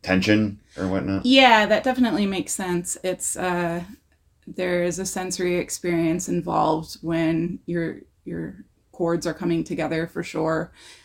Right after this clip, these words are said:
Speaker 2: Um, and also the sensation of moving air. Yeah.
Speaker 1: How do you decide that something should be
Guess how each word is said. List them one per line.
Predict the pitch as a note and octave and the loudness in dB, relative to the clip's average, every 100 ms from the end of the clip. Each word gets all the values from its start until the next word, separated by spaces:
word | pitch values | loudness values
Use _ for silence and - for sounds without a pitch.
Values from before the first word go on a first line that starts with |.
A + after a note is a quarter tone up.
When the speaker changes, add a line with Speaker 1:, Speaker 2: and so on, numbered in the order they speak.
| _ - | _ -2
Speaker 2:
Um, | E3+ D#3+ D3+ D3+ F3 | 2 2 2 2 2
and | - E3+ E3+ | 2 2 2
also | E3+ F3 | 2 -2
the | D#3 | -2
sensation | D#3+ F3+ F3 D3 - E3+ E3 | -4 -4 -2 -2 -2 0 0
of | D3 | 0
moving | E3 D#3 E3 E3 D#3 | -2 0 0 -2 -2
air. | D#3+ D#3+ D#3+ E3+ _ _ _ _ _ | -2 -2 -4 -6 _ _ _ _ _
Yeah. | - G#3 G3+ _ _ _ _ _ _ _ _ _ _ _ - _ | -4 -4 -4 _ _ _ _ _ _ _ _ _ _ _ -20 _
Speaker 1:
How | G#2 A2 | 4 6
do | G#2 | 8
you | G2+ F#2+ | 8 6
decide | F2+ F2 F#2+ F#2+ F2 E2 E2+ E2+ - - - _ - _ | 4 4 6 6 6 2 0 -4 -10 -20 -20 _ -20 _
that | - E2+ D#2+ - - | 2 2 2 -2 -12
something | - F2 E2 E2+ E2 | -4 -4 0 -2 -2
should | F2 D#2 | -4 -2
be | D#2+ D#2 D#2 | 0 0 0